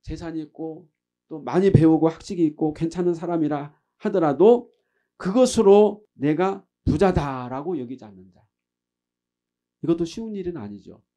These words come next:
내가 돈이 많고 외적으로 스펙이 좋고 또 잘생기고 또 사회적으로 명망이 있는데 아, 이 외적인 것들이 나를 부유하게 만들지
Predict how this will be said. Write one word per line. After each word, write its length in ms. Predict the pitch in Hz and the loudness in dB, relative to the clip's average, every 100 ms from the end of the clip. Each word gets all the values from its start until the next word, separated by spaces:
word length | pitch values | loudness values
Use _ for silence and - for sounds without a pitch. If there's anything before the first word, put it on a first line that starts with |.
| _ _ _ _ | _ _ _ _
내가 240 | - 214 226 | -4 -2 -2
돈이 280 | 220 240 240 | -6 -8 -6
많고 600 | 208 202 - 196 196 - | -6 -8 -8 -6 -6 -6
외적으로 680 | 156 - 190 175 175 180 180 _ _ | -8 -8 -10 -8 -10 -12 -18 _ _
스펙이 420 | - 185 208 196 | -20 -12 -10 -8
좋고 540 | 175 170 165 170 170 175 _ _ _ | -10 -10 -8 -8 -8 -14 _ _ _
또 80 | 170 | -16
잘생기고 840 | - 160 185 170 165 170 185 180 _ _ _ _ | -14 -12 -12 -12 -8 -8 -8 -10 _ _ _ _
또 100 | 170 | -8
사회적으로 580 | 170 226 208 180 170 170 | -8 -8 -2 0 2 2
명망이 400 | 147 175 180 165 | 2 2 4 4
있는데 520 | 160 147 143 208 208 _ _ | 4 0 0 -2 -4 _ _
아, 340 | 123 127 104 - | -8 -8 -10 -14
이 220 | 135 180 | -14 -4
외적인 460 | 165 185 220 220 208 | -4 -4 -8 -12 -14
것들이 500 | 190 - 190 233 _ _ _ _ _ | -14 -12 -12 -14 _ _ _ _ _
나를 400 | 120 120 151 147 | -16 -12 -12 -12
부유하게 440 | - 175 190 190 | -12 -10 -10 -12
만들지 600 | 180 170 147 151 147 - | -14 -16 -14 -16 -14 -18